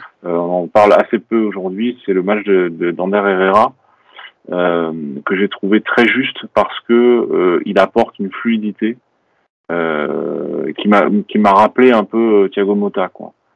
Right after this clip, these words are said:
C'est-à-dire quelque chose, cette capacité à, à, à jouer à une touche de balle, à, à, accé-, à, à être bien fluide quand il le faut sur les transitions, à jamais, euh, ralentir le jeu ou ralentir quand il le faut. Il y a une intelligence de jeu chez, chez ce joueur qui est assez,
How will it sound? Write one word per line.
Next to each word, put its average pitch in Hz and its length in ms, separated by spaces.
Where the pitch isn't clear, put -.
C'est-à-dire - 160
quelque 98 240
chose, 117 320
cette - 280
capacité 107 600
à, 104 180
à, 92 460
à 104 80
jouer 110 220
à 110 60
une 107 100
touche 98 180
de 107 100
balle, 107 380
à, 92 580
à, 85 140
accé-, - 300
à, 95 180
à 98 200
être 92 160
bien 110 180
fluide 113 280
quand 104 200
il 95 80
le 101 120
faut 110 220
sur 107 140
les 98 100
transitions, 104 580
à 87 280
jamais, 110 360
euh, 101 220
ralentir 110 600
le 104 140
jeu 107 160
ou 117 80
ralentir 104 480
quand - 200
il 95 80
le 95 80
faut. 117 240
Il 104 60
y - 20
a - 20
une 110 100
intelligence 113 460
de 101 120
jeu 107 420
chez, 90 260
chez - 260
ce 98 140
joueur 110 340
qui - 80
est - 100
assez, 107 340